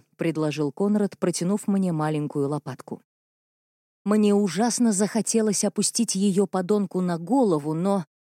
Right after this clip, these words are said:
я поставила себе задачу выжить.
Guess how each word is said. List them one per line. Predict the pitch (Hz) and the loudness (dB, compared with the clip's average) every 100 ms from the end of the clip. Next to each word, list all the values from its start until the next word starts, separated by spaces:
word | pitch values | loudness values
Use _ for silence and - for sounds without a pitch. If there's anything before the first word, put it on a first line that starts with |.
| _ _ _ _ _ _ _ _ - | _ _ _ _ _ _ _ _ -4
я | 208 196 | -2 0
поставила | 202 - 185 175 165 | -2 0 -2 -2 -2
себе | 170 190 185 | -2 -2 -2
задачу | 180 196 151 - - | 0 -2 -4 -4 -4
выжить. | 139 139 - - - | -4 -6 -8 -10 -10